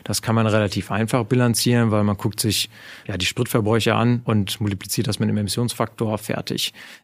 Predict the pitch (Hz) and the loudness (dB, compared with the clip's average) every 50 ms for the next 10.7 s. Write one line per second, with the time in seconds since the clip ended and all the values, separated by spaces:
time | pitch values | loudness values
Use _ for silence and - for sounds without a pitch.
0 | - - - - 101 - - 113 107 110 107 113 110 107 101 - - - - 151 | -4 -2 -2 -2 -2 -2 0 2 2 2 4 2 2 2 2 0 0 2 2 4
1 | 143 151 127 110 107 113 120 113 - - - - - - - - - 123 113 - | 4 4 4 4 4 4 4 4 2 -2 -12 -12 -12 -12 -8 -2 0 0 0 2
2 | - 117 107 107 107 107 120 113 107 - 113 101 - 107 104 95 - 98 95 113 | 2 0 2 2 0 2 2 2 2 2 0 0 0 0 0 0 0 0 0 2
3 | 107 101 98 107 107 104 123 - - 101 - 101 87 104 104 95 95 95 - - | 2 2 2 2 2 2 0 -2 -4 -4 -4 -2 0 0 0 0 0 -2 -2 -2
4 | - 101 - 113 107 - - - - 104 98 95 98 101 98 - 95 95 - - | -2 -2 -2 -2 -6 -6 -8 -4 -2 0 0 0 0 -2 -2 -2 -4 -4 -4 -4
5 | - - - _ - - - - - - - - - - - - 104 - - 104 | -6 -8 -10 _ -20 -20 -18 -16 -16 -16 -16 -18 -12 -4 -2 -2 -2 0 -2 -2
6 | 101 - - 104 110 123 139 151 156 143 139 123 117 127 131 127 123 127 127 131 | -4 -2 0 2 4 6 6 6 4 4 2 0 2 4 4 4 4 4 4 2
7 | - 135 110 110 110 - - 156 160 151 127 123 131 131 - - - 147 175 113 | 2 0 0 0 2 2 4 4 6 6 6 4 4 2 0 -2 -4 -4 -2 0
8 | 117 110 98 - - 117 104 110 110 110 110 131 131 - 139 123 113 - - 127 | 0 0 0 2 0 2 2 2 2 4 4 2 2 2 0 0 0 0 0 0
9 | 120 - - 120 - - 113 113 107 - - - - - - - - - - _ | 0 0 0 -2 0 2 0 0 0 -2 -6 -8 -10 -16 -18 -18 -18 -20 -10 _
10 | - 127 101 104 107 127 127 - 139 131 123 127 110 | 0 2 4 4 4 4 4 6 4 4 4 4 2